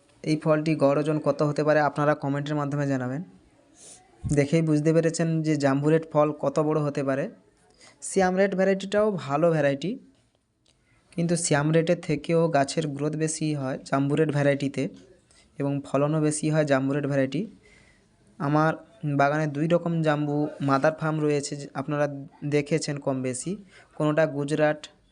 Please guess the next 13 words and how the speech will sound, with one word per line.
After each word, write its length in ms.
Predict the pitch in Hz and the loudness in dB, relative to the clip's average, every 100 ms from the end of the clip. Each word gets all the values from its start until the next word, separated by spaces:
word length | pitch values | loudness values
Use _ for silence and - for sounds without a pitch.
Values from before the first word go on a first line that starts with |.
| _ _ - | _ _ -6
কোনোটা 260 | 139 139 147 | -4 -2 -2
মহারাষ্ট্র, 580 | 131 139 139 139 - 151 185 - _ _ - | -2 -2 -2 -4 -8 -10 -10 -16 _ _ -10
অর্থাৎ 360 | 143 - 147 143 - | -10 -6 -6 -6 -6
কোনো 180 | 147 165 | -4 -4
ফল 180 | 165 165 - | -4 -4 -2
ওভাল 220 | 127 139 165 | 0 0 0
শেপ, 280 | - 175 180 - _ _ _ _ _ _ - | 0 -2 -4 -14 _ _ _ _ _ _ -6
আবার 300 | 127 131 131 - | -2 0 -2 -4
কোনো 180 | 143 151 | -6 -6
ফল 200 | 147 151 151 - - 139 | -4 -4 -4 -8 -8 -4
রাউন্ড 220 | 131 147 147 | -2 -2 -4
শেপের 280 | 147 143 135 | -6 -4 -2
রয়েছে। 380 | 131 127 - | -2 -4 -8